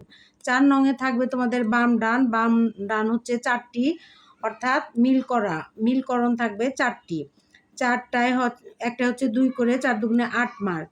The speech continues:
এটা থাকবে বোর্ড বইয়ের ছেচল্লিশ পৃষ্ঠা, সাতান্ন পৃষ্ঠা, ছেষট্টি পৃষ্ঠা, ছিয়াত্তর পৃষ্ঠা। এই পৃষ্ঠাগুলোর বাম ডান পড়লেই তোমাদের এগুলো কমন পড়বে। তারপরে পাঁচ নং থাকবে, পাঁচ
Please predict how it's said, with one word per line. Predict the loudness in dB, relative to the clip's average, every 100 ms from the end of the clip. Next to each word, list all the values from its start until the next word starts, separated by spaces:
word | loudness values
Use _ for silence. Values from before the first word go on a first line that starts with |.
| _ _ _ -10
এটা | -2 0
থাকবে | 2 2 2
বোর্ড | 2 2 2
বইয়ের | 2 2 2 0
ছেচল্লিশ | -4 -2 0 0 -2
পৃষ্ঠা, | -2 -4 -2 -2 0 -2 -8 _ _
সাতান্ন | -4 -4 0 4 4
পৃষ্ঠা, | 2 -2 -2 0 0 -2
ছেষট্টি | -4 -4 -2 -4 -4
পৃষ্ঠা, | -4 -4 -2 -2 -2
ছিয়াত্তর | 0 -2 0 -4
পৃষ্ঠা। | -4 -4 -4 -8 -8 -10 -20 -12 -2
এই | -2
পৃষ্ঠাগুলোর | 0 -2 0 -2 0 2 2
বাম | 2 2 2
ডান | 2 0
পড়লেই | 0 2 2 2 0 -4 -20 _
তোমাদের | -4 -2 0
এগুলো | 0 0 -2
কমন | -2 0 -2
পড়বে। | -2 -6 -6 -10 -12 _ _ _ -4
তারপরে | -2 0 2 2 2 0
পাঁচ | -2 -2 -2
নং | 0 0
থাকবে, | -2 -2 -2
পাঁচ | -2 -2